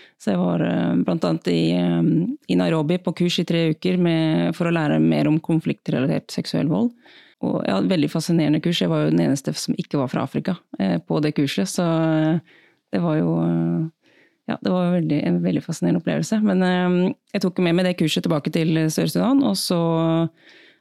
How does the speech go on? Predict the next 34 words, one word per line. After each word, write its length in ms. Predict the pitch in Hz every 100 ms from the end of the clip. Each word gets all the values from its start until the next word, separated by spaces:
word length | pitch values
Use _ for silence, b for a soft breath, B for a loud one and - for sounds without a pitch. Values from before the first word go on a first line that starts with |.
| B
var 120 | 180
jeg 100 | 165
med 220 | 156 143 -
på 220 | 160 160
et, 320 | 165 - -
eh, 440 | 170 170 165 165 -
et 160 | 170 185
møte 540 | 180 160 165 - 185 -
i 480 | 175 170 165 165
Juba 200 | 156 156 170
sentrum, 500 | 165 170 - 214 202
hvor 220 | 180 165
vi, 260 | 175 180
eh, 460 | 180 - 156 165 160 - - -
hadde, 200 | - 165 180
eller 160 | - 170
hvor, 200 | 160 165
eh, 420 | 170 170 160 165 143 _ _ 165
hovedkvarteret 720 | - 160 170 160 175 175 160 B B B B
sin, 340 | - 92 -
eh, 400 | 92 90 - - - - -
sivile 720 | - 185 165 151 143 170 180
avdeling 540 | 180 175 165 156 196 220
da, 220 | 185 -
i 220 | 170 160
F 220 | 170 - 190
N 120 | 175
hadde 220 | 170 165
samlet 500 | - 175 143 147 160 _ b b b b 190
lokale 360 | 185 165 160
kvinner 360 | 170 175 165 214
i, 200 | - 185
fra 200 | 175 -
Sør-Sudan, 580 | 170 170 160 - 196